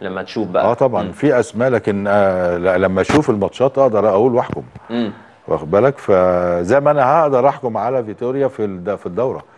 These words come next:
Speaker 2: أنا حتى الآن ما أقدرش أحكم عليه. آه، أنا كسبت ست ماتشات،
Speaker 1: آه.
Speaker 2: لكن أنا عن نفسي يعني ما، لا، كنت متوقع حاجة أحسن من كده.
Speaker 1: آه.
Speaker 2: لكن ليك أعذار، ليك أعذار.
Speaker 1: تمام.
Speaker 2: مفيش
Speaker 1: مفهوم.
Speaker 2: تجمعات، مفيش، مفيش، مفيش.
Speaker 1: آه.
Speaker 2: أنا بديك الفرصة وأدعمك لغاية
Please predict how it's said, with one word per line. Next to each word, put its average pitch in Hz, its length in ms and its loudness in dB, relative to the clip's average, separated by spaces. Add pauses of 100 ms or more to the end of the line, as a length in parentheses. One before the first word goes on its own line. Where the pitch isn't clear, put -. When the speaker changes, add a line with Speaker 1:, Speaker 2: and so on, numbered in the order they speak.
(220)
Speaker 2:
أنا 90 140 -4
حتى 120 260 -4
الآن 101 160 -4
ما 107 80 -4
أقدرش 98 260 -6
أحكم 95 220 -10
عليه. 98 240 -4 (240)
آه، 110 160 2
أنا 113 100 -2
كسبت 135 240 -6
ست - 220 -6
ماتشات، 113 360 -4 (140)
Speaker 1:
آه. 101 220 -2 (180)
Speaker 2:
لكن 101 280 -8
أنا 117 200 0
عن 107 180 0
نفسي 120 460 -6
يعني 98 260 -8
ما، 92 380 -8 (640)
لا، 117 220 2 (120)
كنت 95 180 -6
متوقع 101 420 -2
حاجة 104 300 -4
أحسن 95 260 -6
من 90 60 -10
كده. 92 320 -8
Speaker 1:
آه. 82 60 -14 (320)
Speaker 2:
لكن 107 360 0 (320)
ليك 120 300 -2
أعذار، 113 420 2 (100)
ليك 98 160 -10
أعذار. 90 380 -6 (120)
Speaker 1:
تمام. 92 300 -12 (140)
Speaker 2:
مفيش 92 140 -8
Speaker 1:
مفهوم. 101 160 -2
Speaker 2:
تجمعات، 85 520 0
مفيش، - 320 -6
مفيش، - 320 -6
مفيش. - 220 -6
Speaker 1:
آه. 92 140 -4 (260)
Speaker 2:
أنا 113 180 2
بديك 110 300 0
الفرصة 110 400 0
وأدعمك 98 560 2
لغاية 139 640 4